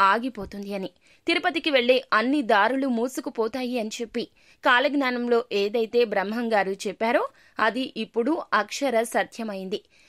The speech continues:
అది ఏమిటంటే ఇప్పుడు కురుస్తున్నటువంటి జడివానల దృష్ట్యా భారీ వర్షాల నేపథ్యంలో తిరుపతికి వెళ్లే మెట్ల మార్గంతో సహా ప్రతి ఒక్క మార్గం ఆగిపోయింది. బండరాళ్ళు,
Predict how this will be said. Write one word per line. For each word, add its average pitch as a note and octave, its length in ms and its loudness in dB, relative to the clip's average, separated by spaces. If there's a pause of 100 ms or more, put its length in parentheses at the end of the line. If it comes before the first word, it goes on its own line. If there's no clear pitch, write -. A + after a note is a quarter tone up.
అది A3+ 200 2
ఏమిటంటే A3+ 680 -4 (220)
ఇప్పుడు C4+ 300 0
కురుస్తున్నటువంటి B3 960 -2
జడివానల A3 760 0
దృష్ట్యా G3 460 -6 (260)
భారీ G#3 360 4
వర్షాల A#3 500 -2
నేపథ్యంలో A3 580 -2 (380)
తిరుపతికి C4+ 460 -2
వెళ్లే G#3 420 0 (100)
మెట్ల G#3 340 -4
మార్గంతో G3+ 640 -4
సహా G3 340 -4 (360)
ప్రతి C4+ 320 2
ఒక్క A#3 240 -6
మార్గం G3 720 -2 (160)
ఆగిపోయింది. F#3+ 760 -2 (400)
బండరాళ్ళు, D#4 720 6